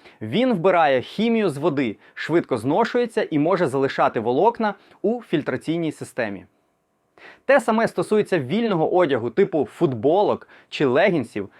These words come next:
Це не для спа. Ідеально, це спеціальний спа-купальник з синтетики.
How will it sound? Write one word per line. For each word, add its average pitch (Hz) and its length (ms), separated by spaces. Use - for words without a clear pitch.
Це 190 200
не 220 120
для 208 120
спа. - 280
Ідеально, 165 600
це 202 160
спеціальний 214 760
спа-купальник 185 840
з - 40
синтетики. 165 720